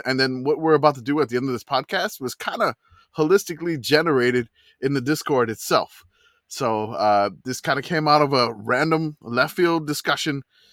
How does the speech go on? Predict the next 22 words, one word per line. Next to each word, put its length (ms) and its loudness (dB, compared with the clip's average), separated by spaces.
inside 380 0
the 80 -4
Discord, 420 0
and 160 2
what 100 -4
we're 100 2
about 220 2
to 60 -16
do 180 0
in 60 2
the 80 -4
second 300 -4
half 240 2
of 60 -12
the 60 -6
podcast 540 0
came 340 0
from 300 2
being 280 0
in 140 -2
the 60 -2
Discord. 400 -2